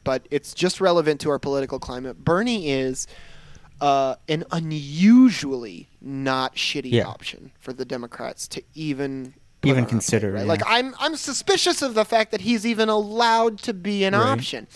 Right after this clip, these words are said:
Speaker 1: Does that really come from popular support, or is it all a psyop? Who knows?
Speaker 2: <laughs>
Speaker 1: But what I definitely know is that in terms of his policy, which has been pretty much consistent, he's still going to be an imperialist.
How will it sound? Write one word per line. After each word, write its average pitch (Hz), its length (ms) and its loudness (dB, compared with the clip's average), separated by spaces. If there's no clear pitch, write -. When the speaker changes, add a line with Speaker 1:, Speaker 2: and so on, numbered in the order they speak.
Speaker 1:
Does 226 160 4
that 254 220 2
really 226 240 2
come 220 240 2
from 208 120 -2
popular 190 400 0
support, 180 440 0
or 170 100 4
is 156 140 2
it 160 80 4
all 139 160 4
a - 20 -2
psyop? 151 460 0
Who 139 80 -6
knows? 156 320 0
Speaker 2:
<laughs> - 240 -16
Speaker 1:
But 160 240 2
what 185 160 6
I 170 80 4
definitely 220 520 4
know 170 280 4
is 165 220 -4
that 156 260 2
in 180 300 0
terms 214 340 2
of 214 80 -4
his 196 160 0
policy, 143 540 0
which 147 180 -2
has 151 120 -2
been 151 200 -2
pretty 170 240 0
much 143 240 -4
consistent, 135 640 -8
he's 175 220 -2
still 214 280 4
going 208 180 2
to 180 60 -2
be 151 160 0
an 147 60 4
imperialist. 131 720 -2